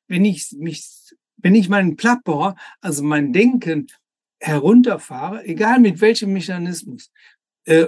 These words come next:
und lasse mein Selbst sozusagen, äh, m-, mehr Freiraum, dann verbinde ich mich immer besser mit dem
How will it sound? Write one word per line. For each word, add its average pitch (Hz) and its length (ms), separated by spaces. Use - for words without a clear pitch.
und 202 320
lasse 185 540
mein 160 520
Selbst 226 440
sozusagen, 143 640
äh, 151 140
m-, 143 380
mehr 170 340
Freiraum, 165 680
dann 190 160
verbinde 202 460
ich 160 220
mich 180 340
immer 233 260
besser 185 560
mit 175 260
dem 175 300